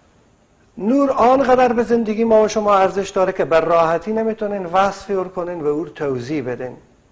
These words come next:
دانشمندان متعدد و مختلف در رابطه به نور نظریه دادن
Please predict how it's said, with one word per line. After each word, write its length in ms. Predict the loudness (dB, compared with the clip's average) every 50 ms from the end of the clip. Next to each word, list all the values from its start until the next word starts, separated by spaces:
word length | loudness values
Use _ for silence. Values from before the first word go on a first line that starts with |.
| _ _ _ _ _ _ _ _ _ _ _ _ _ _ _ _ _ -20 -20 _ _ -2
دانشمندان 960 | 2 2 4 4 4 2 0 -2 -2 -2 -2 -2 0 0 0 0 0 0 0 -2
متعدد 720 | -2 -2 -4 0 2 4 4 4 4 2 0 -2 0 0
و 60 | 0
مختلف 640 | 0 0 -4 -6 -6 -4 -4 0 2 2 2 2 0 -4 -4 -4 -8 -14 -20 _ _ _ _ _ _ _ _ -2 4
در 180 | 4 6 6 6
رابطه 420 | 4 2 2 0 0 0 -2 0
به 140 | 0 -2 -2
نور 240 | -2 -2 -4 -4 -2
نظریه 600 | -2 0 0 0 0 0 0 0 0 0 2 4
دادن 540 | 4 4 4 4 2 0 0 0 -2 -4